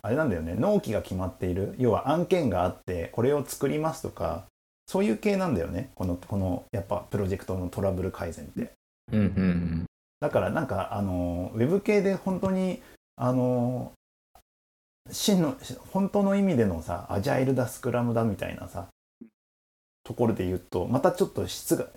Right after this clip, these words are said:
Speaker 1: 話の本質が違う感じ？
Speaker 2: 話の本質がち-、違う感じっていうのは？
Speaker 1: 要は、あの、決められ、あ、ある程度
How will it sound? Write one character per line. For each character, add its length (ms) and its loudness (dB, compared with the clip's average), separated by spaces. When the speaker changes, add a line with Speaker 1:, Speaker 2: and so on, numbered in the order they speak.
Speaker 1:
話 500 -2
の 340 -2
本 200 2
質 180 -2
が 180 2
違 240 6
う 40 6
感 200 2
じ？ 240 0
Speaker 2:
話 380 6
の 100 10
本 180 6
質 140 2
が 80 8
ち-、 100 -6
違 100 4
う 120 8
感 160 8
じ 80 8
っ 40 4
て 140 -2
い 40 2
う 20 2
の 80 0
は？ 220 -2
Speaker 1:
要 180 2
は、 320 4
あ 60 0
の、 80 0
決 160 -2
め 100 2
ら 120 6
れ、 120 2
あ、 180 -6
あ 100 8
る 80 2
程 180 4
度 320 0